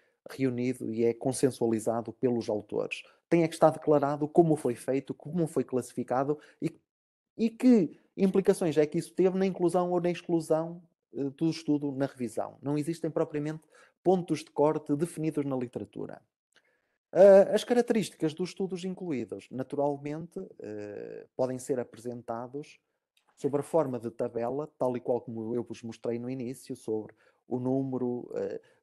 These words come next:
o número de, de, de indivíduos que considerou aquela revisão sistemática, qual foi a intervenção, a duração da intervenção, a estimativa de efeito calculado, se foi feito um modelo meta-analítico, a medida de heterogeneidade, o I quadrado, se foi calculado, por exemplo,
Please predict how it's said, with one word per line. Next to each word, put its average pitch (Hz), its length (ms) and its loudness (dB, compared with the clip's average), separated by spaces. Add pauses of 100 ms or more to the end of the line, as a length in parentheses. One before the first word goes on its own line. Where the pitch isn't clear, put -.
o - 160 -2
número 131 220 0
de, 127 260 -2
de, 117 300 -2
de 120 300 -4
indivíduos 131 560 0
que - 140 -10
considerou 123 560 0
aquela 120 260 2
revisão 113 300 -4
sistemática, 127 760 -2
qual 123 160 4
foi 120 160 -2
a 117 40 -2
intervenção, 143 640 -2
a - 20 0
duração 123 340 -4
da 117 100 -4
intervenção, 156 640 -2 (300)
a 139 60 -4
estimativa 151 560 -4
de 139 60 -8
efeito 135 280 -8
calculado, 127 760 -6 (120)
se - 220 -18
foi 320 140 2
feito 156 340 2
um 143 40 -2
modelo 135 340 0
meta-analítico, 139 800 2
a 139 60 6
medida 147 320 6
de 123 80 4
heterogeneidade, 143 760 -2 (320)
o 143 120 4
I 147 40 4
quadrado, 160 520 2
se 151 100 -12
foi 247 120 2
calculado, 170 600 4
por 147 180 0
exemplo, 143 680 -2